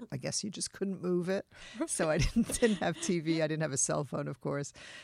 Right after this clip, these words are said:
So I didn't have access to, you know, all this other media. It was really just books. And she also brought me sometimes copies of the newspaper, and I would read that as well. So I was always reading. I was reading a lot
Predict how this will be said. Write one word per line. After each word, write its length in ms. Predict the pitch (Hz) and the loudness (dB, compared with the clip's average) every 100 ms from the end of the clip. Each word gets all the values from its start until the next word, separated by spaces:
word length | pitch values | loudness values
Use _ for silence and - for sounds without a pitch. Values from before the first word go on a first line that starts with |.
| - | -8
So 120 | - | 0
I 60 | 165 | 2
didn't 180 | 190 185 | 2 2
have 200 | 160 147 | 0 2
access 560 | 151 - - 151 - | 0 -2 -2 -2 -2
to, 180 | - 151 | -4 -2
you 160 | 151 151 | -2 -2
know, 80 | 147 | -2
all 140 | 135 | -2
this 220 | 139 - | -2 -4
other 180 | 143 143 | -4 -4
media. 460 | 139 143 156 151 147 | -4 -2 -2 -4 -4
It 80 | |
was 160 | 160 151 | -6 -6
really 300 | 151 190 196 | -4 -2 -2
just 360 | 151 156 - - | -2 -4 -4 -4
books. 640 | 147 233 - - - - | -4 -4 -6 -10 -8 -8
And 320 | - 147 180 | -6 -8 -8
she 200 | - - | -8 -2
also 200 | 147 - | -2 -2
brought 240 | 135 143 127 | -2 0 0
me 100 | 135 | -2
sometimes 420 | - 139 143 139 | -4 -4 -4 -4
copies 400 | - 151 143 139 | -4 -6 -4 -6
of 100 | 143 | -4
the 80 | 143 | -6
newspaper, 640 | 127 139 - 139 135 147 - - - - - - | -4 -2 -2 -2 -4 -8 -10 -18 -18 -20 -14 -4
and 100 | 147 | -2
I 40 | |
would 200 | 135 131 | -2 0
read 160 | 143 135 | -2 0
that 160 | 143 | -4
as 100 | 160 | -2
well. 140 | 165 139 | -2 0
So 140 | 175 | 2
I 40 | |
was 120 | 175 202 | 2 4
always 260 | 214 196 | 2 2
reading. 500 | 165 170 190 - - | 2 2 2 -2 -4
I 60 | 131 | -6
was 220 | 135 - | -8 -6
reading 260 | 135 143 135 | -6 -4 -4
a 60 | |
lot 300 | 135 131 127 | -4 -4 -4